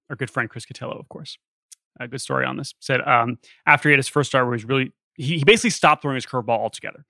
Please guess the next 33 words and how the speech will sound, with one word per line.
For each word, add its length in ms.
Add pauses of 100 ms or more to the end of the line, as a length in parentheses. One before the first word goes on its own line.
(320)
And 180
last 280
night 120
when 120
he 40
pitched, 360 (200)
he 320 (220)
completely 920 (340)
abandoned 580
throwing 300
the 60
curveball 360
the 60
way 160
he 120
has 100
done 160
it 80 (460)
for 100
his 120
entire 280
career. 320 (160)
He 120
suddenly 340
started 240
throwing 240
a 80
slow 320
curveball 400
because 260
he 80
just 180
couldn't 480